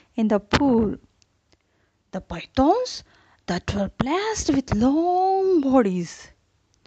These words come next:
spoke well of the fine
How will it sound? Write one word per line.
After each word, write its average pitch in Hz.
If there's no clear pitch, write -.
spoke -
well 359
of 320
the 262
fine 392